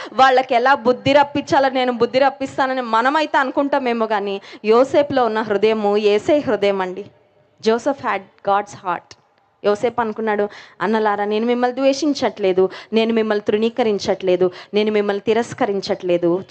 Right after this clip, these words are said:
చేదైన పరిస్థితులు కూడా నేను వెళ్ళాను, కానీ నా చేదైన పరిస్థితులన్నిటినీ దేవుడు నా కొరకు, మన కొరకు,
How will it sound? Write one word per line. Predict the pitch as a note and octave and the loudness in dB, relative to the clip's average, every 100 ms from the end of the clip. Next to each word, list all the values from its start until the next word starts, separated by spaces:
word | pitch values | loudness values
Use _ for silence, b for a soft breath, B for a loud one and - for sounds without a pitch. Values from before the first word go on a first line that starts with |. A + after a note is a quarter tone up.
| - | 2
చేదైన | C#4 E4+ E4+ F4 | 4 4 4 2
పరిస్థితులు | E4+ D#4 D#4 E4+ E4 D#4+ | 2 0 0 -4 -2 0
కూడా | D#4+ D#4 | 2 0
నేను | D4+ | 0
వెళ్ళాను, | C4+ B3+ C#4+ D4 B3 | 0 2 0 0 0
కానీ | G#3+ G#3+ F#3 F#3 A#3 B B A#3 | -2 -2 -4 -6 -8 B B -2
నా | A#3 A#3+ - | -2 -2 2
చేదైన | C4 D4+ E4 D4+ | 2 4 2 0
పరిస్థితులన్నిటినీ | D4 A3+ A3 G#3+ A3+ G#3 G#3 G#3+ G#3+ G#3 | 0 0 0 -4 -2 -2 -2 -2 -2 2
దేవుడు | G3 G#3+ C#4 | 2 4 2
నా | A#3+ F3+ G3 | 0 -2 -2
కొరకు, | - D#4 D4 G#3 F3+ F#3+ A3 b b b - | 4 4 4 2 0 0 -6 b b b -12
మన | F3 F#3+ G3 B3 | -4 -2 0 0
కొరకు, | B3+ A3 G#3+ F#3+ F3 | 0 0 0 0 0